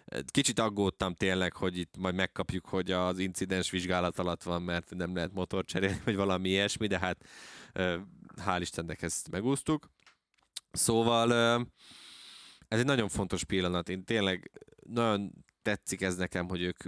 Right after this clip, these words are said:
milyen irányba tartanak, látszik, hogy összetartóak, küzdenek egymásért, stb., stb., stb. De azt gondolom, hogy lesz egy szint, amire eljutnak,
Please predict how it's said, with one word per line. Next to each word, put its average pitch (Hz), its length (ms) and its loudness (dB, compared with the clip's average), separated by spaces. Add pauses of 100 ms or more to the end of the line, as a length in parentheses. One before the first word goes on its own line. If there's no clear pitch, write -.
(180)
milyen 98 380 0
irányba 90 380 0
tartanak, 87 520 -4
látszik, 92 420 0
hogy 85 160 -4
összetartóak, 87 840 -2
küzdenek 90 460 -2
egymásért, 87 560 -4
stb., 90 360 -6
stb., - 340 -6
stb. 113 520 -2 (1500)
De 110 240 0
azt 120 200 4
gondolom, 98 360 2
hogy 95 100 2
lesz 98 320 4
egy 92 160 2
szint, 95 520 2
amire 92 320 2
eljutnak, 95 880 0